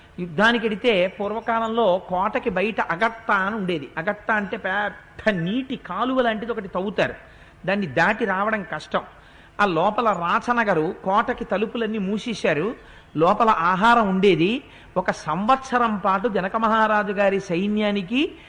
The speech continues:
ఇతర రాజులకి, అందరికీ, అందులో దేవతలు కూడా ఉన్నారు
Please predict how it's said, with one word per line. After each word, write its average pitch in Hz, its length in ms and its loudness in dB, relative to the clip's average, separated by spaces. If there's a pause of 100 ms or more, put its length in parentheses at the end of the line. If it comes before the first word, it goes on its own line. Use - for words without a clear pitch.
(260)
ఇతర 190 220 4
రాజులకి, 240 880 4 (320)
అందరికీ, 277 840 2 (220)
అందులో 240 280 4
దేవతలు 226 440 2
కూడా 262 160 6
ఉన్నారు 185 300 -2